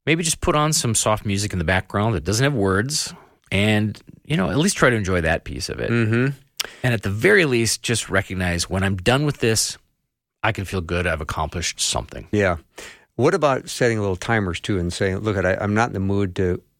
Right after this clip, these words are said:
Speaker 2: clean a closet that's gonna take me hours, but I'll set a
Speaker 1: Yeah.
Speaker 2: timer for ten minutes and do it for ten minutes"?
Speaker 1: I
Speaker 2: Is
Speaker 1: think
Speaker 2: that
Speaker 1: that's awesome.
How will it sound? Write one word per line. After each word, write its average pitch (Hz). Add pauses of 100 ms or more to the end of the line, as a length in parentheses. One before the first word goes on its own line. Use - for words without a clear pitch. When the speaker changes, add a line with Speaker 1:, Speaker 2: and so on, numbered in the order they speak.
(160)
Speaker 2:
clean 107
a 90
closet 98
that's 95
gonna 98
take 101
me 101
hours, 92 (180)
but 113
I'll 110
set 135
a 101
Speaker 1:
Yeah. 76
Speaker 2:
timer 110
for 92
ten 98
minutes 95 (200)
and 104
do 101
it 87
for 95
ten 78
minutes"? - (300)
Speaker 1:
I 101
Speaker 2:
Is 107
Speaker 1:
think 117
Speaker 2:
that 143
Speaker 1:
that's -
awesome. 92